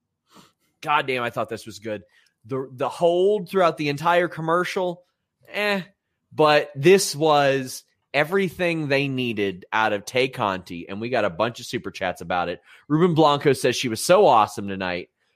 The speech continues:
Brian F says, "How can Triple H and Vince look at Tay Conti and not be mortified? Makes you wonder how many are still in W W E and never reach their true potential, especially when you're releasing Chelsea Green, when you released Deonna Purrazzo last year."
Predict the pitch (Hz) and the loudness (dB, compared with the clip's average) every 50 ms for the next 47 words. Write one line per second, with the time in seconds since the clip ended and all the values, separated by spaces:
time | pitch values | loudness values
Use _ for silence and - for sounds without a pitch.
0 | _ _ - 151 190 240 254 240 208 165 135 120 117 - - 131 113 - 165 180 | _ _ 2 4 4 6 4 4 4 2 2 0 0 -2 -4 -8 -6 -2 0 0
1 | 196 - 180 143 - 170 135 151 139 147 156 147 - 139 113 113 113 104 _ 123 | 0 -2 -4 -10 -10 -12 -10 -6 -4 -4 -4 -6 -8 -10 -10 -12 -12 -16 _ -8
2 | 120 135 143 143 139 139 - - 143 135 - 135 - - 139 131 127 - 127 123 | -4 -2 -2 -2 -2 -6 -6 -6 -6 -6 -6 -8 -8 -4 -4 -4 -2 -2 -4 -4
3 | 123 120 135 123 113 120 127 120 123 123 123 120 123 123 117 113 - 113 107 104 | -4 -4 -4 -4 -2 -2 -2 -2 -2 -4 -2 0 0 0 0 0 2 2 2 2
4 | 101 95 - _ _ _ _ _ - 151 175 170 - 190 185 160 165 165 160 160 | 0 -2 -6 _ _ _ _ _ -2 0 0 0 0 0 2 2 2 2 4 2
5 | 156 143 151 156 170 175 170 165 156 156 156 156 120 120 - - - 160 151 151 | 0 2 2 0 2 2 2 0 0 0 -2 -2 -2 -4 -4 -4 -4 -2 0 0
6 | 139 135 135 139 139 135 127 127 127 123 127 123 - 117 117 117 117 113 120 123 | 2 2 2 2 2 2 4 4 4 4 2 0 -2 -2 -2 -2 -2 -2 -2 0
7 | 123 131 123 120 123 120 - - 120 - - 127 120 113 - 104 - 104 95 - | 0 0 0 0 -2 -4 -4 -10 -14 -10 -6 -6 -6 -6 -6 -4 -2 -2 -2 -2
8 | - 85 80 - _ _ _ _ _ _ _ _ - 156 147 143 - - - 269 | -6 -8 -8 -10 _ _ _ _ _ _ _ _ 0 2 2 2 0 2 4 4
9 | 247 214 - - 165 139 131 123 120 117 - _ _ _ - 117 113 113 120 143 | 2 2 2 0 0 0 2 2 0 -2 -4 _ _ _ -8 -6 -6 -4 -2 0
10 | 143 156 - 226 196 175 165 160 160 - 156 151 139 - 170 175 185 180 - 208 | 0 2 2 2 2 2 0 0 -2 -4 -8 -10 -4 0 2 2 2 0 -2 -6
11 | 165 131 131 120 110 107 101 101 98 98 _ _ _ - 104 107 113 131 170 247 | -6 -4 -2 -2 -2 -2 -4 -6 -8 -12 _ _ _ -8 -4 -4 -2 0 0 0
12 | 285 269 226 196 185 170 170 165 - 143 131 131 139 156 160 156 160 165 143 123 | 2 4 4 4 4 4 2 0 0 0 2 4 4 2 2 -2 -2 0 2 4
13 | 113 110 107 101 110 104 101 101 101 101 101 - - - 104 95 95 92 - | 6 6 4 2 0 -2 -2 0 0 0 -2 -4 -6 -8 -6 -6 -6 -6 -8